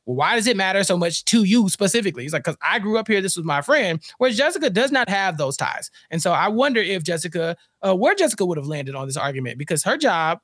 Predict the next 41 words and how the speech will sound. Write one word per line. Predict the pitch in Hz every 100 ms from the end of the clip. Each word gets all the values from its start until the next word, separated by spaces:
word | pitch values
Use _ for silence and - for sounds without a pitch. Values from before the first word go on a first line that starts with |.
| -
first | 170 156
and | 147
foremost, | 147 135 135 -
is | 147
to | -
make | 151 147
things | 151 147 143
life, | 143 -
life | 170 226 -
easy | 214 180
for | 160
Bobby. | 151 170 269 320 _ _ _ _
And, | 240 220 202 196 196 202 214 254 _ _ _ _ _ - -
you | 226
know, | 277 175 156 190 285 _ 156
that | 175 185
would | 269
not | 392 466 - _
be | 180
making | 175 151 151
life | 143 139
easy | - 151 131
for | 147
Bobby. | 135 -
So | 143 180
I | 254
wonder | 349 427
what | 381
Jessica | 269 269 285
would | 277
have | 262
done | 285
in | 294
that | 165
situation. | 147 135 123 127
We | 143
never | 151
get | 160
to | 156
find | 180 185
out. | 208